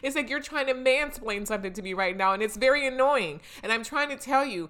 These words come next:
that is not the case. I feel like if women were going to do something like that, it would be more beneficial to go somewhere with somebody that looked better than you.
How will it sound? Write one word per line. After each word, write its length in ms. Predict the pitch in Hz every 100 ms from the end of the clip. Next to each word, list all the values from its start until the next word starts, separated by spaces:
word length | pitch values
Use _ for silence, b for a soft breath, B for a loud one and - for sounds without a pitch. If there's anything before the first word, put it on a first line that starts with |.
| b b b _ 185
that 220 | 254 320
is 160 | 285
not 260 | 240 269 294
the 60 | 240
case. 300 | 254 302 -
I 120 | 240
feel 160 | 233 320
like 100 | 277
if 140 | 233
women 260 | 196 285 277
were 100 | 254
going 420 | 180 202 226 277
to 80 | 254
do 340 | 190 226 320
something 440 | 339 208 196 180 180
like 200 | 175 170
that, 220 | 196 190
it 80 | 269
would 120 | 311
be 120 | 294 294
more 360 | 277 311 320
beneficial 640 | 254 277 262 254 247 247 240
to 100 | 233
go 200 | 233 262
somewhere 260 | 254 233
with 100 | 226 240
somebody 220 | 233 220
that 140 | 226
looked 220 | 233 208 175
better 320 | 269 330 196
than 180 | 180 165
you. 260 | 147 107